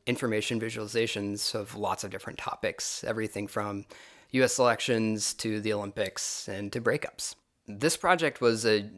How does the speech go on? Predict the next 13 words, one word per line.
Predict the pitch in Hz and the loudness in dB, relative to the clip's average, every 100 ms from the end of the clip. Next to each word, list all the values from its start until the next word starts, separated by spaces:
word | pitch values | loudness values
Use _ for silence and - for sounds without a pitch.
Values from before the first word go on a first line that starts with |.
| - | -6
visualization | 117 143 160 131 110 107 113 | -2 4 6 6 6 4 4
of | 98 - | 0 2
breakups, | 98 - 92 - - - - _ | 0 4 2 2 -2 -4 -8 _
both | - 101 107 - - _ | 0 2 2 -6 -20 _
how | - 127 127 131 127 - | -4 4 6 6 4 2
and | 113 104 101 | -2 -2 0
when | 101 107 95 107 110 - | 2 2 2 -2 -6 -8
and | 101 101 | -6 4
why | 104 92 95 | 6 6 4
they | 90 | -2
happen, | - - - - 101 | -2 -4 -6 -12 2
that | 123 110 | 6 6
I | 110 107 | 6 2